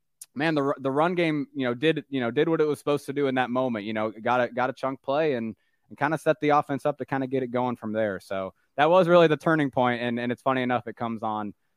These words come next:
you know, a play call that usually would, it would have me pulling my hair out, um, in any other situation.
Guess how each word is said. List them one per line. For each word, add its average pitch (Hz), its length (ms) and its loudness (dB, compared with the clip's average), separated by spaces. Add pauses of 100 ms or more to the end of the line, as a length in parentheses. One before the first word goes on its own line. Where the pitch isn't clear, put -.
(140)
you 104 80 -14
know, 101 120 -4
a 101 60 -4
play 127 240 2
call 117 260 2
that 110 160 -2
usually 117 420 -2
would, 107 280 -4
it 113 60 -8
would 117 140 -2
have 120 120 4
me 113 100 -4
pulling 117 280 -4
my 101 100 -4
hair 107 280 -6
out, 80 180 -6 (140)
um, 90 240 -8
in 95 160 -10
any 95 160 -8
other 90 120 -12
situation. - 540 -20